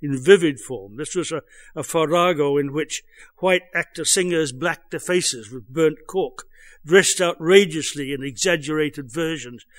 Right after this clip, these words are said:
of Negro costumes, and presented in songs and dances, jokes and theatrical sketches,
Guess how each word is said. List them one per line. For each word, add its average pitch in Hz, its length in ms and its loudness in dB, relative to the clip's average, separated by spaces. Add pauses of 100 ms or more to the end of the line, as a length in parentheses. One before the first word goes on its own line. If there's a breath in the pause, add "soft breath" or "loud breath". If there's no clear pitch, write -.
(160 loud breath)
of 123 120 -8
Negro 143 440 0
costumes, 147 680 -8 (320 soft breath)
and 165 140 -6
presented 180 540 2
in 151 140 -6
songs 165 520 -2
and 143 160 -6 (180)
dances, 156 580 -4 (300 loud breath)
jokes 175 440 4
and 147 120 -8
theatrical 160 540 -4
sketches, - 640 -6